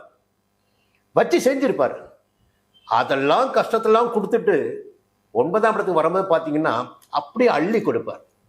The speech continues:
அதுபோல மிதுன ராசினருக்கு இது யோகமான நேரம். ரிஷப ராசினருக்கு பத்தாம் இடத்து சனி, கொஞ்சம் வேலைகளில் கவனமாக இருக்கணும், ஓபி அடிக்கக்கூடாது. புரியுங்களா? எல்லா விஷயத்தையும் கவனமா இருக்கணும். இந்த சனி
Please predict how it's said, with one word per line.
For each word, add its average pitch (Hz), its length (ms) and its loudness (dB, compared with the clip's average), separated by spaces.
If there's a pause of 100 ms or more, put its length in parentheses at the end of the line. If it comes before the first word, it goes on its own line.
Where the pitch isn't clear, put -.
(800)
அதுபோல 156 440 2
மிதுன 175 380 2
ராசினருக்கு 127 460 -2
இது 101 60 -4 (100)
யோகமான 113 520 0
நேரம். 95 260 -2 (840)
ரிஷப 196 380 0
ராசினருக்கு 160 480 0 (100)
பத்தாம் 151 360 0
இடத்து 139 180 -6 (100)
சனி, 120 200 -2 (400)
கொஞ்சம் 123 360 -2
வேலைகளில் 175 540 2
கவனமாக 139 460 0
இருக்கணும், 117 440 -2 (420)
ஓபி 156 220 2
அடிக்கக்கூடாது. 117 600 0 (280)
புரியுங்களா? 123 360 0 (520)
எல்லா 180 380 2
விஷயத்தையும் 170 300 -2
கவனமா 139 240 0
இருக்கணும். 120 360 -4 (520)
இந்த 117 140 0 (180)
சனி 151 220 4